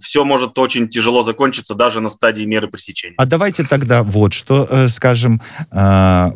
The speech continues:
Speaker 2: понятно, с Хованским всё понятно. Э, с вот этой песней. Ну, если это можно
Speaker 1: Мгм.
Speaker 2: вообще назвать, э, песней.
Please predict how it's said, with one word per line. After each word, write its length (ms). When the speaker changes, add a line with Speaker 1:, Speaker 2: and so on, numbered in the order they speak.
Speaker 2:
понятно, 540
с 100
Хованским 460
всё 160
понятно. 500
Э, 400
с 240
вот 300
этой 160
песней. 540
Ну, 160
если 440
это 160
можно 240
Speaker 1:
Мгм. 60
Speaker 2:
вообще 220
назвать, 420
э, 140
песней. 500